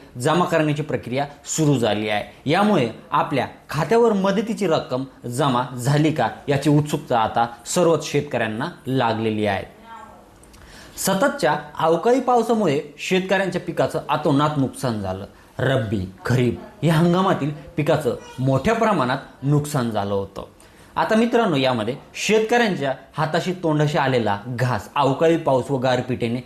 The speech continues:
हिरावून घेतला आहे. आता शासनाकडूनही तातडीने मदत मिळेल. आता शेतकरी हलालील झाला आहे. एप्रिल महिन्यात अवकाळी पाऊस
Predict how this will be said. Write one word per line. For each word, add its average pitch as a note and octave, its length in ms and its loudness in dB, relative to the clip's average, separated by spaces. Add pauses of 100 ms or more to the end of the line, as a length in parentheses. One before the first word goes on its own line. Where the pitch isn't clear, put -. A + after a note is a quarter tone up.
(180)
हिरावून B2+ 320 2
घेतला G#2 320 -4
आहे. G2+ 100 -4 (240)
आता C#3 160 0
शासनाकडूनही E3+ 840 2
तातडीने E3 920 -2 (140)
मदत D3 380 2
मिळेल. B2 360 0 (280)
आता B2+ 320 0 (280)
शेतकरी D3 400 2 (180)
हलालील C#3 420 2
झाला G#2+ 240 -6
आहे. G2+ 160 -6 (320)
एप्रिल C#4 300 4
महिन्यात G#3+ 340 4 (320)
अवकाळी D3 440 4
पाऊस B2 300 2